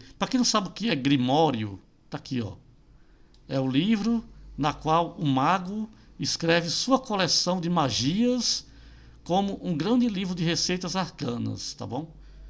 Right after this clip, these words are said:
É, até eu, até eu também falei, ah, que, que, é, é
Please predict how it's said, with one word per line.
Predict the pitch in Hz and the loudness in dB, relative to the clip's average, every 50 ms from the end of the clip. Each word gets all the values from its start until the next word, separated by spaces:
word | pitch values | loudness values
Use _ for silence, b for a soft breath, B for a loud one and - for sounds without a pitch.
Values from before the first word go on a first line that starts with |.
| b b b b - - - - - - - - - - 120 113 113 b b b b b b - - | b b b b -16 -16 -16 -16 -16 -16 -16 -16 -14 -12 -12 -12 -12 b b b b b b -10 -6
É, | 160 | -4
até | 170 160 165 185 185 185 185 | -4 -2 -2 -2 2 2 2
eu, | 165 135 - B B B B - | 2 2 0 B B B B -4
até | 147 143 - 190 | -4 -2 -2 -2
eu | 208 214 | -2 -2
também | - - 190 185 185 175 | -2 -2 0 0 0 0
falei, | 180 208 190 170 | -2 -2 -2 -2
ah, | 139 | -4
que, | - 175 | -4 -8
que, | - - - B B B B B B B B - - | -10 -12 -14 B B B B B B B B -18 -10
é, | - 165 143 127 110 - - - - - | -6 -4 -4 -4 -4 -8 -10 -18 -14 -10
é | - 139 - | -10 -10 -10